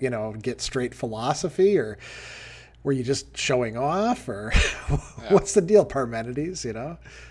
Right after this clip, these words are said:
Speaker 2: Yeah.
Speaker 1: Well, going
Speaker 2: But
Speaker 1: on with, with, with this, so, you know, both coherence and, uh, correspondence, they're,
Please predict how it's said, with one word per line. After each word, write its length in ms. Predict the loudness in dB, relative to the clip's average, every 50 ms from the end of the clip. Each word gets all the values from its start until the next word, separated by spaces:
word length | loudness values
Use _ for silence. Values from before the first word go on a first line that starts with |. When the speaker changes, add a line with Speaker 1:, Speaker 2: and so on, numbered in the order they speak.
| -20 -20 -20 -20 -20 -20 -20 -20 -20 -20 -20 -20 -20 -20 -20 -20 -20 -18 -16 -16 -16 -18 -18 -20 -20 -20 -20 -20 -20 -20 -12
Speaker 2:
Yeah. 340 | -8 -6 -4 -4 -4 -6 -8 -8 -10 -12 -12 -14 -16 -18 -20 -20 -20 -20 -20 -20 _ -14 -14 -4 2
Speaker 1:
Well, 140 | 4 4 4
going 380 | 4 6 10 10 10 10 10 10
Speaker 2:
But 80 | 10
Speaker 1:
on 260 | 10 10 10 8 4 2
with, 240 | 0 0 -2 -2 0
with, 280 | 2 2 2 0 -2
with 240 | -6 -6 -6 -6 -4
this, 240 | 0 2 2 2 2
so, 440 | 2 4 6 6 6 6 4 2 2
you 100 | 0 2
know, 300 | 4 4 4 4 0 -6 -18 0 8
both 220 | 10 10 10 10
coherence 680 | 6 0 2 6 8 8 10 8 8 4 2 0 0 -2
and, 300 | 0 -2 -2 -4 -6 -8 -10 -18 -18 -18 -18 -18 -18 -20 -14 -6
uh, 340 | -2 -2 0 0 0 -2 -4
correspondence, 720 | 2 6 6 6 6 6 4 2 4 4 4 2 0 0
they're, 200 | 0 -2 -2 -2